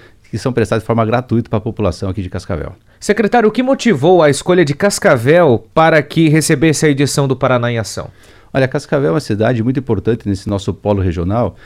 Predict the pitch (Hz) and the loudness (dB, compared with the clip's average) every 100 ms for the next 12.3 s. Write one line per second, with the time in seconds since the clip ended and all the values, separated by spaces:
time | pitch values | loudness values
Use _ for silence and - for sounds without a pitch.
0 | - - 113 123 - 120 117 107 123 123 | -20 -6 -2 -2 -2 -4 -2 0 2 2
1 | 135 123 127 131 131 139 131 - 98 85 | 2 0 0 0 -2 -4 -4 0 0 0
2 | 71 82 87 113 120 127 131 110 120 110 | -6 -6 -4 -4 -2 -2 -2 -2 0 -2
3 | 101 104 104 131 135 104 131 127 135 113 | -4 -2 0 -2 -4 -4 -4 -2 -4 -4
4 | - - _ _ _ - 104 - - 113 | -10 -20 _ _ _ -12 -12 -12 -6 -2
5 | 101 120 127 - 120 123 113 113 104 123 | 0 0 0 0 -2 -2 -2 0 0 0
6 | 135 139 - 110 127 156 - 101 95 98 | -2 -6 -4 0 2 2 0 -6 -4 -4
7 | 92 85 - 107 127 175 165 127 107 160 | -4 -4 -4 -4 -2 -4 -4 0 0 0
8 | - 127 110 110 117 98 - 123 131 - | -4 -6 -4 -6 -6 -10 -4 -4 -4 -8
9 | 143 151 139 143 135 160 - 113 98 - | -6 -6 -6 -6 -6 -6 -6 -8 -6 -8
10 | 165 - - 117 123 139 139 127 104 95 | -8 -10 -4 -2 -2 -4 -2 -2 0 0
11 | 131 123 98 98 127 117 95 - 92 104 | 0 0 0 0 -2 -4 -6 -8 -6 -4
12 | 135 147 127 | -4 -8 -10